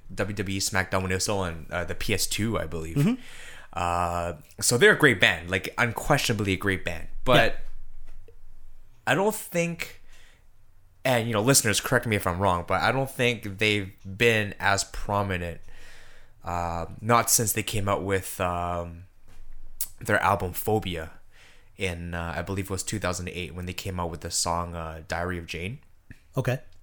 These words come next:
Speaker 1: Uh, so I haven't really heard much of them and about them since that time. But they've released a couple of albums since then, uh, this one being their newest one.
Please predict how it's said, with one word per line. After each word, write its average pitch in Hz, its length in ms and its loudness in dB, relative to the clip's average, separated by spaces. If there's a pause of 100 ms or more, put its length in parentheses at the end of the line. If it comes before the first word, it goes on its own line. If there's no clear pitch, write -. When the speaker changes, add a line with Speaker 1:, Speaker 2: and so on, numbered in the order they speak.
(280)
Speaker 1:
Uh, 101 160 2
so 113 120 4
I 110 60 8
haven't 143 320 4
really 117 240 2
heard 101 400 0
much 92 500 -2 (420)
of 110 220 2
them 147 180 4
and 95 180 0
about - 580 2
them 82 240 -8 (680)
since 95 320 2
that 82 180 -2
time. 82 260 -4
But 107 120 -2
they've 185 180 6
released 160 320 4
a 135 40 4
couple 120 280 2
of 98 100 2
albums 92 340 2
since 92 260 2
then, 85 280 -2 (480)
uh, 87 280 -2 (220)
this 139 260 8
one 110 340 2
being 101 280 2
their 95 120 0
newest 95 380 0
one. 85 380 -2